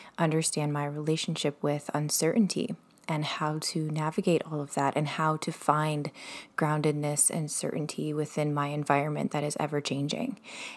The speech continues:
and where the unknown is a very large thing right now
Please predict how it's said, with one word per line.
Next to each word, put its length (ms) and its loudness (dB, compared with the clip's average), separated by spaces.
and 320 2
where 340 2
the 200 0
unknown 640 2
is 500 0
a 120 4
very 360 6
large 600 2
thing 280 2
right 200 0
now 280 4